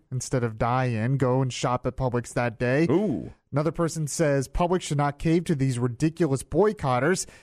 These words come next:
Speaker 1: The school system, police, and a lack of mental health services and Dems running the, that Florida county caused Parkland, not N R A."
Speaker 2: How about a little cleanup on aisle six? You see these, these die-ins lying around playing dead.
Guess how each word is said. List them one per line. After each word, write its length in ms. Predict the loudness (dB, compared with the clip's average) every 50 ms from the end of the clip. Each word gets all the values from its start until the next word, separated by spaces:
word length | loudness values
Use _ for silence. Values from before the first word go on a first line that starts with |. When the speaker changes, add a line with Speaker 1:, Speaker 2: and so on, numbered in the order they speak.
| _ _ _
Speaker 1:
The 80 | -2 -2
school 340 | 0 0 2 4 4 4 4
system, 480 | 2 2 0 0 0 0 -2 -2 0
police, 380 | 0 0 2 2 2 2 2 0
and 80 | 0
a 20 | 0
lack 240 | 0 0 -2 -2 -2
of 80 | 0
mental 240 | 0 0 2 0 0
health 300 | 0 0 0 0 0 0
services 720 | -2 0 0 0 2 0 -2 0 0 2 2 2 0 -2
and 260 | -2 0 0 0 0 0
Dems 400 | 0 0 0 0 -2 -4 -2 0
running 400 | 0 2 2 2 2 0 0 -2 -4 -8 -20 -20 -20 -20 _ _ _ _ 0
the, 260 | 0 0 0 0 -6 _ _ _ -2
that 180 | 0 0 0 -2
Florida 260 | -2 -2 0 0 0
county 360 | 2 2 2 2 2 2 0
caused 400 | 2 2 2 2 2 0 -2 -6
Parkland, 640 | -4 0 0 0 0 0 -2 -2 -2 -2 0 0 0
not 280 | 0 0 0 -2 -4 _ _ _ _ _ -4
N 160 | -2 0 0
R 200 | 0 2 2 2
A." 280 | 2 0 -2 -4 -8 -14 _ _ _ _ 0
Speaker 2:
How 60 | 0
about 180 | 2 2 2 2
a 60 | 2
little 180 | 2 2 2 0
cleanup 480 | -2 -2 0 2 4 4 4 2 2
on 160 | 2 0 2
aisle 320 | 2 2 2 2 2 2 2
six? 500 | 0 0 0 0 2 2 0 -2 -4 -6
You 80 | -8
see 200 | -6 -2 0 2
these, 300 | 4 4 2 2 0 -6 -14 _ _ _ _ _ _ _ _ _ _ -2
these 240 | 0 0 0 -2 -4
die-ins 920 | -2 0 2 2 2 2 2 2 2 2 2 2 2 2 0 0 -2 -2
lying 460 | -2 0 0 2 2 2 4 2 4
around 540 | 4 4 2 2 2 2 0 0 0 -2 -2
playing 380 | 0 0 2 2 2 2 0 2
dead. 340 | 2 4 4 4 2 0